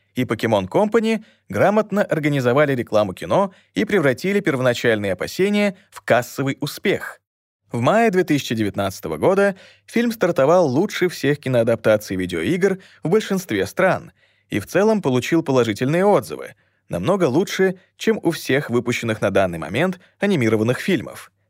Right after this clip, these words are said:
Фильм показал покемонов в новом свете, необычном, но совместимым с другими вселенными покемон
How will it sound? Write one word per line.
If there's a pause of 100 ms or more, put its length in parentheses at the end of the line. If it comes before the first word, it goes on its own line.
(280)
Фильм
показал
покемонов (220)
в
новом
свете, (240)
необычном, (240)
но
совместимым (160)
с
другими
вселенными
покемон